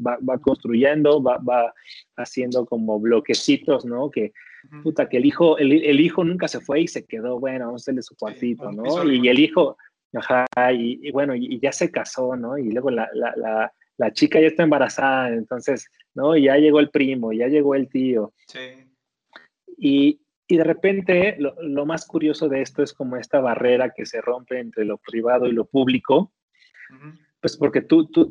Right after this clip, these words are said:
Speaker 1: tú, tú pasas, pero volteas a ver, primero que tienes como en primer plano toda una fachada o grafiteada o con anuncios del gobierno, ¿no?
Speaker 2: Sí.
Speaker 1: Que al final todo,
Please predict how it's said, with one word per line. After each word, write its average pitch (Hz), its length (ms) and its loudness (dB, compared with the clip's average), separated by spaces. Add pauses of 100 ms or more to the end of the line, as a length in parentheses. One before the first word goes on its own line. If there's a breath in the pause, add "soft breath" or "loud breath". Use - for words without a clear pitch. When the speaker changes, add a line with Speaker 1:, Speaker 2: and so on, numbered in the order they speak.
(100)
Speaker 1:
tú, 151 360 2
tú 196 220 -4
pasas, 180 420 0
pero 143 200 2
volteas 131 400 0
a 175 80 0
ver, 151 380 2
primero 160 440 0
que 175 120 -4
tienes 156 260 -2
como 135 160 -2
en 120 60 -6
primer 131 320 -10
plano 143 420 -2
toda 185 220 0
una 175 180 -4
fachada - 580 0 (300)
o 120 80 -2
grafiteada 139 800 2
o - 80 -2
con 120 140 -10
anuncios 131 460 -4
del 117 140 -4
gobierno, 127 640 -2
¿no? 127 200 -8
Speaker 2:
Sí. - 60 -8
Speaker 1:
Que 139 80 -4
al 117 80 -8
final 147 300 -4
todo, 175 240 -2